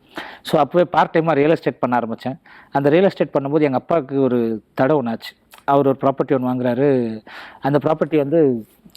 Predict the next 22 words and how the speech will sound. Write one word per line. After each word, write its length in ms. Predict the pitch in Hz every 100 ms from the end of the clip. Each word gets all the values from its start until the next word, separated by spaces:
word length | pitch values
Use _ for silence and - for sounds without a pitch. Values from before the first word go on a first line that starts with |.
| -
அஹ், 100 | 147
சேர்த்து 320 | - 165 165
வச்ச 200 | 156 -
ஒரு, 140 | 147 139 175 190
அஹ், 260 | 185 185 165 170
ப்ராப்பர்ட்டின்றது 520 | 208 240 202 180 196
ஒரு 180 | 160 165
எமோஷனல் 480 | 208 202 - 196 156
கனெக்ட் 220 | 127 131 117
ஆக்சுவலா. 340 | - 113 - - _ - - -
நம்ம 180 | 139 139
டப்புன்னு 360 | 135 165 233 202
போய் 200 | 202 156
ட்ரெஸ் 220 | 156 -
வாங்குறோமே, 380 | 208 147 127 131
பொங்கலுக்கு, 680 | 139 147 160 131 143 143 127
தீபாவளிக்கு 400 | 147 147 139 127
எடுக்கிறோமே, 360 | 123 127 117
அந்த 200 | 139 139
மாதிரி 460 | 160 170 160 143 131
டைம் 220 | - 127 123
இல்ல. 200 | 113